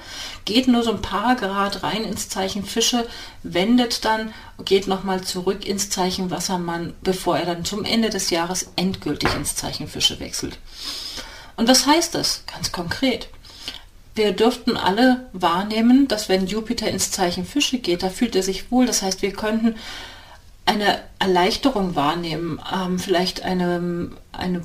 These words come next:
Bef-, eine Freude, eine größere Planung in Sachen mehr Reisen zum Beispiel oder, ähm, auch weltanschauliche Themen sind dadurch ja angesprochen,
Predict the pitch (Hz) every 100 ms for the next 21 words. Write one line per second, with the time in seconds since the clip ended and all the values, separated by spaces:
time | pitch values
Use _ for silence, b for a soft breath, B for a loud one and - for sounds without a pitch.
0 | - 180 175 175 - - 185 180 - 226
1 | 240 208 185 180 185 214 220 220 196 -
2 | 180 190 202 196 196 185 190 180 - 185
3 | 180 B B - 180 170 175 214 262 254
4 | 214 196 190 185 180 180 - - 180 180
5 | 170 - 180 170 170 B B B B -
6 | 170 165 165 160 - 170 170 - - -
7 | - - - 180 180 214 214 202 196 190
8 | 185 - 254 262 247 214 196 196 190 190
9 | 175 180 190 190 - 180 185 180